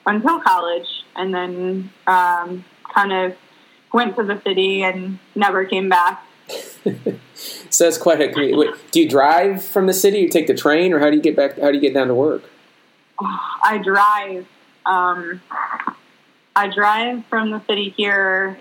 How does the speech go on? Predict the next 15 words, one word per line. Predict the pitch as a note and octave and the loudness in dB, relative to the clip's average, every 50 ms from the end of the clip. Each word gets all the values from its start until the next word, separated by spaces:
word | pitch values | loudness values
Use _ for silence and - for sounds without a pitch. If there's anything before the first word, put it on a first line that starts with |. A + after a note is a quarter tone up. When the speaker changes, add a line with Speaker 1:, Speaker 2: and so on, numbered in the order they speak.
| E3+ G3+ | -8 -4
Speaker 1:
Lately, | G#3+ A3+ C4 A#3+ G#3 B3 B3+ A#3+ | -2 -2 -2 -2 -4 -2 -2 -2
it's | A3+ A3+ - _ | -4 -4 -6 _
taken | - A3 A3 A3+ A3 A3 G#3 G#3 G#3 G#3 G#3 G#3 | -2 -2 -2 -2 -2 -4 -4 -4 -4 -6 -8 -6
probably | - - G3+ G3 G3 G3+ G#3 | -2 0 0 0 0 -2 -2
about | G3 G3 G3 G3 F#3+ | 0 2 0 0 0
an | G3 G3 F#3+ - | -4 -8 -6 -4
hour | F#3+ G#3+ A3 A3 | -4 -2 -2 -2
and | G#3+ G#3 | -2 -4
a | F#3 F#3 | -4 -6
half | F#3 G3+ F#3+ F#3 F#3 G3 - _ - | -4 -4 -2 -2 -4 -6 -8 _ -8
to | G3 | -6
get | F#3 G3 F#3 - - - | -4 -4 -4 -6 -6 -12
here | - F3+ F3 F3 F3 | -8 -6 -6 -6 -6
every | E3 F3 D#3+ D#3+ | -6 -6 -6 -4
day. | D#3 D3+ D3+ D3+ D3+ F#3+ | -4 -6 -6 -6 -10 -10